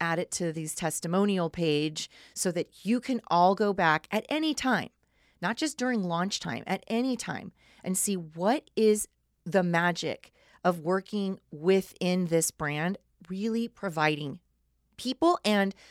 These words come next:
me. What could it provide me? So you can go check out all of those on my Instagram bio,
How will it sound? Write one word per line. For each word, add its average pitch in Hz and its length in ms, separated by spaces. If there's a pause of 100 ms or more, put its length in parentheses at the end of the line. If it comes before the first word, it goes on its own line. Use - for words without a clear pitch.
(140)
me. 170 500
What 214 160
could 269 160
it - 120
provide 175 600
me? 156 280 (680)
So - 120
you 196 100
can 208 140
go 262 160
check 262 300
out 196 220
all 185 200
of 175 100
those 160 260 (240)
on 185 300
my 175 300
Instagram 156 640
bio, 156 440